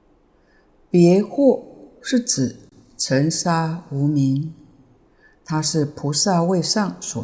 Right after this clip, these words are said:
断的，因为见思惑，菩萨已经没有了。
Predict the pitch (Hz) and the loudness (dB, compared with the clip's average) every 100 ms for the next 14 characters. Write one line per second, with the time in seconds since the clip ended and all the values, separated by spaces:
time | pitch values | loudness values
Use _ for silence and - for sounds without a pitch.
0 | - 170 143 117 - - _ _ _ _ | -6 -4 -4 -6 -12 -20 _ _ _ _
1 | _ _ _ _ _ _ _ _ _ - | _ _ _ _ _ _ _ _ _ 0
2 | 156 156 156 147 233 214 208 214 214 226 | 2 4 2 2 4 4 2 0 0 2
3 | 220 - - - - - _ - 143 165 | 0 0 -6 -20 -20 -20 _ -6 -2 2
4 | 175 135 117 - 156 151 139 185 156 120 | 2 0 -2 0 0 0 0 0 -2 -4